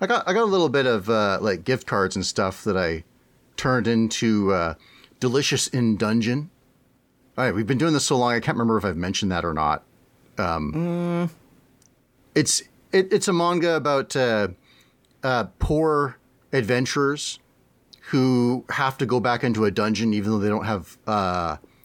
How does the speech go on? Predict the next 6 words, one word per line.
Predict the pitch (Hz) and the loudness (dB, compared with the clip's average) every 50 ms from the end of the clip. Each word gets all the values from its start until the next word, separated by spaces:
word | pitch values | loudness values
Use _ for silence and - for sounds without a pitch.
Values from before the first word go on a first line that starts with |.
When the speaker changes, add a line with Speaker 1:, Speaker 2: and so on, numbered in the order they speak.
| - | -2
Speaker 1:
the | - 117 | -2 -2
funds | 110 - - 113 110 110 110 120 120 - - | -2 0 0 0 2 2 2 0 -2 -4 -4
to | - 107 | -4 -2
resupply. | 101 113 113 - 117 - - 98 92 98 113 147 - _ _ _ _ _ _ _ _ _ _ _ _ _ _ - - - - | -2 -2 -2 -4 -4 -4 -2 0 0 0 0 -2 -6 _ _ _ _ _ _ _ _ _ _ _ _ _ _ -20 -14 -8 -6
Speaker 2:
Hmm. | 131 95 90 - | -6 -4 -4 -2
Speaker 1:
And | 131 131 123 120 117 110 104 113 - | -2 0 0 2 2 2 2 0 -2